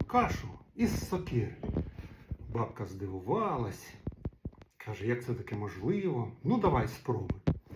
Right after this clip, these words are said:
Взяв солдат кастрюлю, поклав туди сокиру,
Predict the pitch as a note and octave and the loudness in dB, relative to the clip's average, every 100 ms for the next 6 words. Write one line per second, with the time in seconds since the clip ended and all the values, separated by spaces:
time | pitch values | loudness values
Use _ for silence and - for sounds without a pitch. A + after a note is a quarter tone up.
0 | - - - - - - - - - - | -14 -18 -16 -14 -14 -16 -10 -8 -6 -8
1 | - - - - _ - G#2 A#2 C#3 - | -16 -20 -20 -20 _ -14 -6 0 2 0
2 | - B2 A2+ B2 - - - - - - | 0 0 4 4 2 -4 -8 -8 -4 8
3 | - - - A2+ G#2 G2+ D#3+ - - - | 8 8 4 2 2 2 2 2 -6 -14
4 | - - - - - - - _ _ - | -10 -8 4 6 6 0 -16 _ _ -20
5 | - - - - A#2+ - B2 B2 - - | -20 -18 -10 0 0 4 6 6 2 -4
6 | G2 G2 F#2 - - - D3+ C#3+ - A2 | -4 -4 -8 -12 -20 -2 0 0 6 6
7 | - G2+ | 8 4